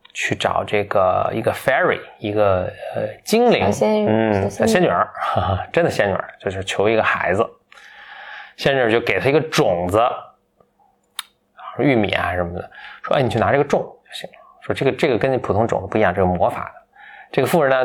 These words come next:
Speaker 1: 那就拿去种了，一种，哎，就长出来，长出来了，就里面有个花儿，哈，我打开，里面有一个小姑娘，这小姑娘只有拇指胳膊这么，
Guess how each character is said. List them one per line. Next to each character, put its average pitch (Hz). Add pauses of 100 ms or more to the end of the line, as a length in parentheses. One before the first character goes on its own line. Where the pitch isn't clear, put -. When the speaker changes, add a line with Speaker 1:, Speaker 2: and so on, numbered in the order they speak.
Speaker 1:
那 -
就 104
拿 90
去 90
种 92
了， 85
一 98
种， -
哎， 110
就 120
长 -
出 -
来， 98
长 82
出 107
来 110
了， 98
就 95
里 90
面 90
有 92
个 85
花 104
儿， 107
哈， 90
我 107
打 98
开， 165 (680)
里 123
面 143
有 135
一 123
个 131
小 107
姑 143
娘， 139 (140)
这 139
小 110
姑 131
娘 117
只 113
有 117
拇 110
指 117
胳 123
膊 117
这 101
么， 92